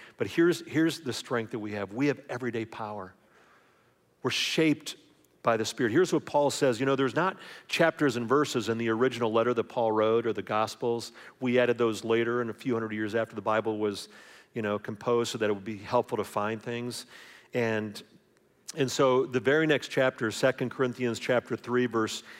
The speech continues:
uh, eighteen, here, here's what Paul says. He says, "The Lord, who is the Spirit, makes us more and more like him." We smell more and more like Jesus as we're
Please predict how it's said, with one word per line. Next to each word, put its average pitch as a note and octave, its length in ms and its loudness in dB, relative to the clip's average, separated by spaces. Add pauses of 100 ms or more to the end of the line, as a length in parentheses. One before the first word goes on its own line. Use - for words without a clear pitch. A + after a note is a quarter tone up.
(240)
uh, A2+ 320 4
eighteen, B2+ 580 0
here, C#3 320 0
here's C3 320 2
what B2+ 160 0
Paul A#2+ 240 2
says. C3+ 400 2
He B2+ 140 -2
says, B2 300 0
"The B2 120 2
Lord, C3+ 340 4
who C3 140 2
is B2 160 2
the B2 80 0
Spirit, D3 440 2 (460)
makes D3+ 640 2
us - 640 2 (580)
more F#3+ 800 4 (440)
and C#3 180 2
more E3 720 4 (100)
like C3+ 300 4
him." G#2 320 -2 (840)
We D3+ 200 4
smell F3 720 4
more F#3 640 4
and D3+ 220 0
more E3 600 4
like C#3 300 4
Jesus D3 580 2
as D3 260 2
we're C#3 340 4